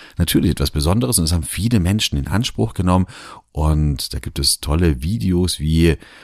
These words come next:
ja, so ein langer Tross durch die Natur wandert.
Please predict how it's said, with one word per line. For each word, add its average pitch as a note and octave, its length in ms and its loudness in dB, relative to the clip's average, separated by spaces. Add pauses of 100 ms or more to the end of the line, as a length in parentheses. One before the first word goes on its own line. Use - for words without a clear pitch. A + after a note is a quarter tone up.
(180)
ja, - 340 -2
so G#2 100 -4
ein D#2 60 -2
langer F#2+ 420 0
Tross - 560 -4
durch - 220 -6
die C2+ 320 -2
Natur C2+ 720 -2
wandert. D#2 760 -2